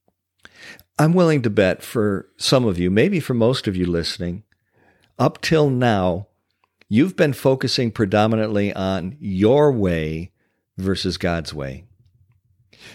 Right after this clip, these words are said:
You've chosen to walk your own path instead of following God down his. You've tried and tried and tried to defeat the sexual temptation in your own way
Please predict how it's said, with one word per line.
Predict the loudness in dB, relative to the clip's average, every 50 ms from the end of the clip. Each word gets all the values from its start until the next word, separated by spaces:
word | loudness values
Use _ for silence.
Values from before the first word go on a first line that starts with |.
| _
You've | 0 0 0 0
chosen | 2 2 2 4 4 2 0 0 0
to | 0 -2
walk | 0 2 2 2 2 0 -2 -6
your | -4 0 2 2 2 2 2
own | 2 4 4 4 2 0 -2 -4 -4
path | -2 -2 0 0 0 -2 -4 -8 -12 -18 -20 _ _ _ _ _ _ _ _ _ _ _ _ _ -8
instead | -8 -6 0 2 2 2 2
of | 0
following | 0 2 2 4 4 2 2 0 0
God | 0 0 2 2 0 0 -2
down | -2 -2 -2 -4 -4
his. | -4 -4 -4 -4 -6 -6 -8 -10 -10 -12 -14 _ _ _ _ _ _ _ _ _ _ _ _ _ _ -20 -20 -20 -20 -6 _
You've | 2 4 4 4 0 -2 _
tried | -4 -2 0 2 4 4 6 6 6 4 4 2 2 0
and | -2 0 0 0 0 -2
tried | 0 2 2 4 4 4 4 4 2 0
and | 0 -2 -2 -2 -2
tried | 0 0 2 2 2 2 0 0
to | -2 -2
defeat | 2 0 0 0 0 0 0 0 0 0
the | -2 -2
sexual | 0 2 2 2 2 2 0 0 0
temptation | 2 0 0 0 0 2 0 2 2 0 -4 -4 -6 -6
in | -2 0 2 2 4
your | 4 2 2 0 0 0
own | 0 0 2 2 0 0 0 0
way | -2 -2 -4 -6 -8 -10 -14